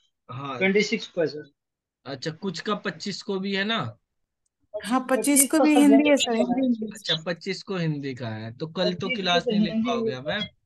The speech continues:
Speaker 3: हाँ
Speaker 1: अब
Speaker 3: सर, कल
Speaker 2: पच्चीस तो
Speaker 3: हिंदी
Speaker 2: हिंदी
Speaker 1: चलो, तो
Speaker 2: इंग्लिश
Speaker 1: अब
Speaker 2: है।
Speaker 1: छब-, पच्चीस को, छब्बीस को ही क्लास करते हैं कल, अगर दिन में टाइम मिला।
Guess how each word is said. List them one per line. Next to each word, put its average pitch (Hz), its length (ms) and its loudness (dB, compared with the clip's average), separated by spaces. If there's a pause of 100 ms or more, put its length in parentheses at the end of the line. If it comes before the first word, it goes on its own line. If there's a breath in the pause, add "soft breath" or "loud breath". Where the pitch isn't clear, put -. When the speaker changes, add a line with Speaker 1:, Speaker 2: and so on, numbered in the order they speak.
(1160)
Speaker 3:
हाँ 220 120 -6
Speaker 1:
अब - 60 -4
Speaker 3:
सर, 214 120 -6
कल 185 200 0
Speaker 2:
पच्चीस 220 180 2
तो 220 160 2
Speaker 3:
हिंदी 214 100 4
Speaker 2:
हिंदी 226 200 2
Speaker 1:
चलो, 247 280 0
तो 247 140 0
Speaker 2:
इंग्लिश - 0 -
Speaker 1:
अब 190 140 -2
Speaker 2:
है। 190 100 -4
Speaker 1:
छब-, - 680 -12 (120)
पच्चीस 190 420 -4
को, 214 460 0
छब्बीस 190 500 -6
को 208 100 -6
ही 202 60 -2
क्लास 170 420 -6
करते 165 400 -6
हैं 180 120 -6
कल, 185 220 -4
अगर 185 240 -2
दिन 175 260 -4
में 175 200 -4
टाइम 170 220 -2
मिला। 170 420 -4